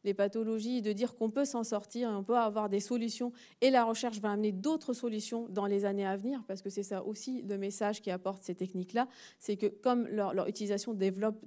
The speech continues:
de plus en plus, donc aujourd'hui si ça fonctionne pas, peut-être dans deux ans ou dans trois ans, ça fonctionnera, puisqu'on va mieux les comprendre et mieux les utiliser.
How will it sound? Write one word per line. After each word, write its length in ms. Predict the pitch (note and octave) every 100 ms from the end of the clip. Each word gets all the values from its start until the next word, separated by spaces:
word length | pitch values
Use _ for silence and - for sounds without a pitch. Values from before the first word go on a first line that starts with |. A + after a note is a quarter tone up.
| -
de 100 | G3
plus 320 | F3+ A3 G3
en 100 | F#3+
plus, 320 | F#3 B3+ C4 - - _
donc 180 | G3+ F#3+
aujourd'hui 420 | B3 A#3 A#3 A3
si 120 | A#3
ça 160 | G#3+ G3+
fonctionne 400 | G3+ G3 F#3+ F3+
pas, 180 | G3+ A#3+
peut-être 300 | G#3+ G3+ F#3+
dans 160 | F#3+
deux 200 | F#3 F#3+
ans 120 | G3+ G#3
ou 60 |
dans 140 | F#3 F#3
trois 520 | F#3 F#3+ - F#3 F#3+
ans, 100 | A#3+
ça 160 | A#3+
fonctionnera, 640 | G3 G#3+ G#3 F#3+ F#3 F#3+ C4 - _
puisqu'on 220 | - A3
va 140 | G3+
mieux 200 | G3 A3+
les 120 | C4+ A3+
comprendre 480 | A3 G3 A3 A3+
et 80 | G#3
mieux 140 | G3 G#3+
les 160 | G#3
utiliser. 500 | F#3 F#3+ F#3 F3 G3+